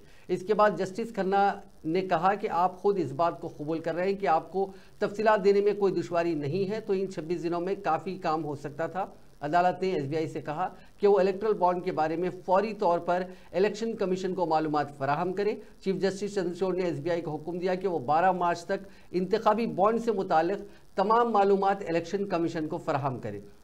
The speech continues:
इसमें सियासी जमातों की तरफ से इंतखाबी bond की नकदी के बारे में मालूमात भी शामिल होनी चाहिए। समात के दौरान सुप्रीम कोर्ट ने एसबीआई से पूछा कि अब तक, अ,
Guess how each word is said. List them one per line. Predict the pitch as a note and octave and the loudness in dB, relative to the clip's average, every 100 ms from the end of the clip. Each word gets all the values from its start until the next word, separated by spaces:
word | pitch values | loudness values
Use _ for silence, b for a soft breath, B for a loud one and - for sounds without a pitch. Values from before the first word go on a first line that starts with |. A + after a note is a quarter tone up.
| - | -4
इसमें | F3+ G3 G#3+ | 0 2 2
सियासी | G#3 G3 G3 A3+ | 4 4 4 2
जमातों | G#3 F#3 F#3 F#3 | 0 2 0 0
की | F#3 | -4
तरफ | F#3 E3+ E3+ | -4 -4 -2
से | F#3 | -2
इंतखाबी | D#3+ D#3+ E3+ E3+ | -2 -2 0 0
bond | D3+ D#3+ D#3 | -2 -2 -4
की | E3+ | -4
नकदी | D3 D3+ F#3+ | -4 -4 -6
के | F#3+ G#3 | -4 0
बारे | D#3+ D#3+ | 2 0
में | D#3+ D#3+ | 0 -2
मालूमात | C#3 D3 D3 D3 | -2 -2 -2 -2
भी | C3+ | -4
शामिल | D3 - D3 D3 | -8 -6 -4 -4
होनी | C#3+ C#3 D#3+ | -4 -4 -4
चाहिए। | E3 F3 G3+ G3+ B B - | -4 -2 -4 -6 B B -2
समात | F3 F#3+ F#3+ | 2 2 2
के | F#3 | 2
दौरान | F3+ F#3 F#3+ G3+ - b b b - | 4 4 4 0 -8 b b b -4
सुप्रीम | G#3 A#3+ A#3 | 0 0 4
कोर्ट | A3+ A3+ | 4 4
ने | |
एसबीआई | A#3 F#3 D#3+ G#3 G3+ | 2 2 2 2 2
से | G3+ | 0
पूछा | G3+ F#3+ G3+ G3+ | -4 -2 0 0
कि | G#3+ | 0
अब | G#3 - D#3+ - | -4 -4 -8 -4
तक, | G#3+ G#3+ - | -4 -4 0
अ, | F#3+ E3 C#3 | 2 2 0